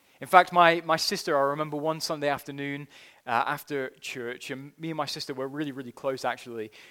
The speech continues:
But, but one day, she, she asked me, uh, over, uh, the, the,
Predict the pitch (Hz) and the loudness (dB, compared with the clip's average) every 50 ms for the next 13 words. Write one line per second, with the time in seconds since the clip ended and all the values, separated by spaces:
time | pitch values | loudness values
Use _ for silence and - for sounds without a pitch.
0 | - _ - - 139 143 - - - - 156 151 - 156 190 220 214 180 160 147 | -20 _ -2 0 0 0 0 -2 -2 0 0 0 0 0 -2 0 2 2 2 2
1 | 147 143 147 143 - 170 - - - 143 - 175 180 190 202 190 - - 156 139 | 2 0 -2 -8 -12 -14 -14 -14 -12 -12 -8 -6 -4 -4 -4 -6 -6 -6 -6 -6
2 | 131 127 - - - - - - - 135 131 131 - 147 170 190 180 170 180 175 | -6 -6 -10 -12 -20 -20 -20 -12 -4 -2 -2 0 0 2 0 0 0 0 0 0
3 | 175 160 - - - _ - - 139 131 131 131 139 143 143 147 147 - 156 135 | 0 0 -2 -8 -20 _ -6 -6 -6 -6 -6 -4 -4 -2 0 0 -2 -2 -4 -6
4 | 143 139 139 - 135 135 | -6 -4 -6 -6 -8 -12